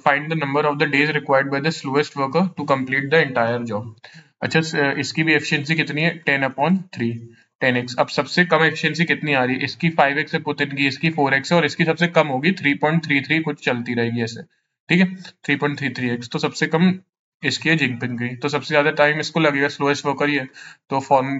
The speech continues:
calculate कर लेते हैं time, क्या होता है? Efficiency into time is equals to work। Efficiency कितनी है? ten upon three X,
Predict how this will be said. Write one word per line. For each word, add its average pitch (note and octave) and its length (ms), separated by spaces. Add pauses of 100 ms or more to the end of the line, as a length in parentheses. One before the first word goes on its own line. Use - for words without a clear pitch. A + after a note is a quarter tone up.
calculate D3 420
कर D#3 120
लेते C3+ 180
हैं C3+ 80
time, B2 260 (220)
क्या D3 120
होता D3 240
है? E3+ 180 (100)
Efficiency C#3+ 680
into C#3 320
time C#3 280 (440)
is C3 160
equals C3 360
to F#3 120 (420)
work। A2+ 340 (1000)
Efficiency D3 480
कितनी D#3 220
है? E3+ 80
ten C#3+ 260
upon D3+ 320
three C#3+ 300
X, E3+ 280